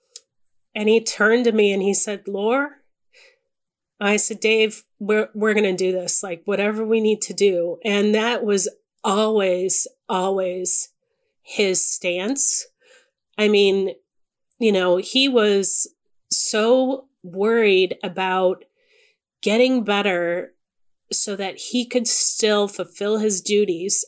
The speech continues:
as an undercover special agent. And he had three small children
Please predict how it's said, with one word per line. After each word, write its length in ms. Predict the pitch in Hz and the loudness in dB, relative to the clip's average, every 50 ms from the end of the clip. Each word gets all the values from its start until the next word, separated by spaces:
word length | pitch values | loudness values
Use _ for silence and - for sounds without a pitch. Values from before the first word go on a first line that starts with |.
| - 190 | -6 -6
as 180 | 185 185 180 | -4 -4 -2
an 100 | 196 190 | -2 -2
undercover 540 | 185 185 202 202 190 - - 208 190 196 190 | -2 0 -2 -2 -4 -4 -8 -8 -6 -4 -2
special 480 | 180 - - 190 185 - - - 185 175 | -2 -4 -4 -4 -4 -4 -4 -4 -2 -2
agent. 460 | 175 180 170 - 175 170 165 175 - _ - | -2 -2 -2 -4 -6 -6 -8 -10 -12 _ -6
And 160 | 240 226 202 | -4 -2 -2
he 220 | 233 226 269 285 | -2 -2 -2 -2
had 200 | 294 285 269 262 | 0 -2 -4 -4
three 680 | - - - - 233 233 254 254 262 269 269 269 247 - _ - | -8 -12 -12 -8 -4 -2 0 0 0 0 -2 -4 -8 -8 _ -4
small 720 | - - - - 214 202 196 208 220 226 240 254 247 - - | -2 -2 -2 -4 -4 -6 -4 -4 -6 -6 -8 -10 -14 -10 -8
children 680 | - - 226 202 190 - 175 175 175 180 180 180 190 | -8 -6 -6 -6 -6 -6 -6 -6 -6 -8 -10 -12 -14